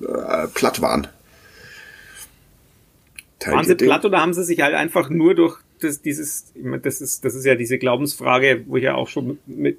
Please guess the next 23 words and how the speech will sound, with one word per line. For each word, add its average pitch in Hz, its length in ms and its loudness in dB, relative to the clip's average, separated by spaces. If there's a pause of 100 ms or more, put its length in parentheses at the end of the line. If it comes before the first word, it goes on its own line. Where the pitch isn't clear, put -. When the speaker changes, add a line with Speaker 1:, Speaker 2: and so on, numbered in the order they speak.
(100)
Speaker 2:
Robert 135 320 2
Klaus 131 240 0
mehr 131 160 -2
oder 127 120 0
weniger 131 260 -2
fast, - 380 -10 (320)
äh, 151 40 -2 (560)
einen 151 260 0
Disput 170 420 -4
hatte, 143 300 0 (320)
weil 147 140 4
er 151 220 2
halt 151 380 0
sagt, - 440 -2 (100)
also 143 140 -4
er 170 300 2
wechselt 165 380 2
halt 147 140 2
Mario 143 280 4
Schufa 220 400 -2
ein, 214 240 2
das, - 380 -8
mm, 165 320 -8